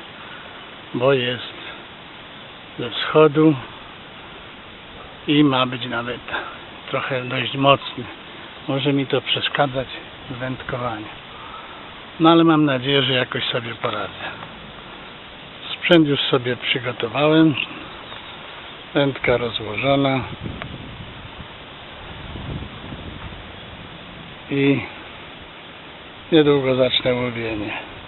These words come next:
Wygruntuję sobie, zanęcę i spróbuję coś złowić. Jest godzina dziesiąta pięć. Myślę, że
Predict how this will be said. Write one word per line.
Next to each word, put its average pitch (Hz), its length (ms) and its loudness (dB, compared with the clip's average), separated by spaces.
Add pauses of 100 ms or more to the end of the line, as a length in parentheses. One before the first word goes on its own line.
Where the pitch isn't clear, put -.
(540)
Wygruntuję 135 680 6
sobie, 139 460 6 (1800)
zanęcę 127 680 4 (1080)
i 170 80 4
spróbuję 131 680 4
coś 120 160 2
złowić. 113 340 0
Jest 147 240 8
godzina 131 440 6 (220)
dziesiąta 139 680 4 (1040)
pięć. 117 440 6 (1700)
Myślę, 143 400 6
że 123 240 0